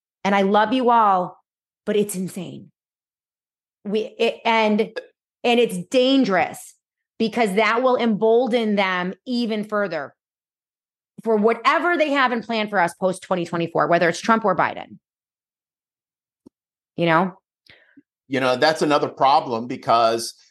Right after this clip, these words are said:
Speaker 2: uh, if we're gonna have Trump and Biden on the debate stage together, or God forbid, we're gonna have Trump and Newsom on the ga-, campaign stage, on the debate stage together, how is Trump going to call out Joe Biden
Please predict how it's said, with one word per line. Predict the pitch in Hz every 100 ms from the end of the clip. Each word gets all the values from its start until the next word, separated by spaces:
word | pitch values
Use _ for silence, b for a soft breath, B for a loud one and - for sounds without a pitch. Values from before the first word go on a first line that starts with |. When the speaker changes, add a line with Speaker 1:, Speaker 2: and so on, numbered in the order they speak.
| b
Speaker 2:
uh, | 113 113 110 -
if | 120 - -
we're | 107 165
gonna | 196 139
have | 147 156 147
Trump | - 147 151
and | 139 117
Biden | 107 127 147 123 113
on | 113
the | 110
debate | 107 92 120 175
stage | - 113 107 -
together, | 117 101 101 104 107
or | 110
God | 107 120 123
forbid, | 113 92 123 113
we're |
gonna | 110 107
have | 101
Trump | - 131 123 117 - b b _
and | 110 107
Newsom | 107 202 233 139 113
on | 104 104
the |
ga-, | 104 117 113
campaign | - 120 107 113 107 104
stage, | - 104 101 101 - - _ _
on | 107 113
the |
debate | 110 104 110 107
stage | - 110 104 -
together, | - - - 101 117 120 B B B
how | 175 220 277
is | 202 202 -
Trump | - 180 202 151
going | 143 143 151
to |
call | - - 156 160 147 120
out | 123 127 -
Joe | 123 120 113
Biden | 110 127 143 110 104 104